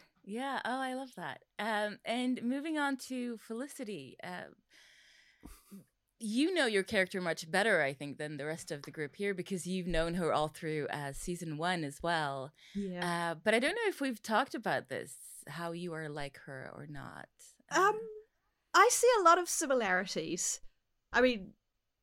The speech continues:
Speaker 2: I, I do a lot of writing for my job, which is kinda similar to, you know, the librarian role. Um, but I th-,
Speaker 1: <laughs>
Speaker 2: I think it's more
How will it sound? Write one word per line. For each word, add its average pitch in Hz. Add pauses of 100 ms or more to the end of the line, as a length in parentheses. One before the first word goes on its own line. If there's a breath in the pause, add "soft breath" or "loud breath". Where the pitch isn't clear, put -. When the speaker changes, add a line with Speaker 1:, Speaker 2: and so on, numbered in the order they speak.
Speaker 2:
I, 247
I 247
do 269
a 240
lot 226
of 214
writing 214
for 220
my 202
job, 175
which -
is 294 (240)
kinda 466
similar 180 (260)
to, 214
you 185
know, 175
the 202
librarian 180
role. 165 (360 soft breath)
Um, 226
but 233
I 240
th-, 220
Speaker 1:
<laughs> -
Speaker 2:
I 285
think 339
it's -
more 254